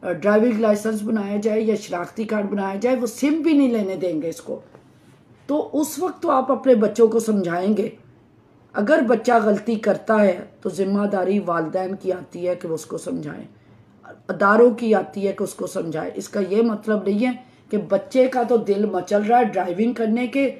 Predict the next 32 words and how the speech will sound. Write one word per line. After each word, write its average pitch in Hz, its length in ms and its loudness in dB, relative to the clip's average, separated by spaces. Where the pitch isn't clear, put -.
आपका 196 380 0
तेरह 220 320 2
साल 214 260 0
का 214 140 -2
बेटा 190 360 0
कहता 208 340 2
है, 220 120 4
"मुझे 196 220 -2
driving 185 420 0
करनी 214 340 -2
है", 240 100 -2
तो 220 120 -6
क्या 190 260 0
बाप 180 400 -2
उसको 202 420 -2
अपनी 202 560 2
Prado 185 560 0
प-, 214 120 -4
प-, 165 420 -6
पकड़ा 180 300 0
देगा? 254 340 0
Prado 214 380 6
क्या, 254 180 2
वो 277 140 2
तो 285 140 0
Suzuki 226 540 0
छोटी 226 400 2
गाड़ी 285 300 4
भी 262 120 2
नहीं 262 120 4
उसको 247 220 -2
पकड़ाएगा 196 560 -2